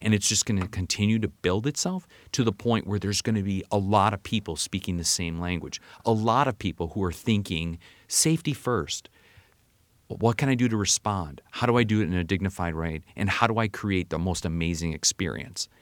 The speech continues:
And when we as facility managers and athletic directors remember that we are bringing people into our house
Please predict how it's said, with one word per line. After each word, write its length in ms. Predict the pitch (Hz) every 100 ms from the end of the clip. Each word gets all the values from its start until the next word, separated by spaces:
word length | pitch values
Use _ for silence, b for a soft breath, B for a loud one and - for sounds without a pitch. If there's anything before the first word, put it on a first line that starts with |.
| B B B B
And 220 | 131 120 - _ _
when 360 | 101 117 110 95
we 360 | 98 120 156 -
as 320 | 104 101 95
facility 440 | - 92 - 98 92
managers 560 | 80 87 107 123 120 -
and 300 | 95 87 87 -
athletic 380 | 90 85 85 101
directors 420 | 123 120 139 135 - B B
remember 640 | 104 101 92 95 113 135 135
that 260 | 98 87 -
we 280 | 90 120
are 140 | 117 104
bringing 380 | 80 95 110 110
people 260 | 110 98
into 380 | 95 95 - 98
our 180 | 90 85
house 680 | 82 - - 76 131 - -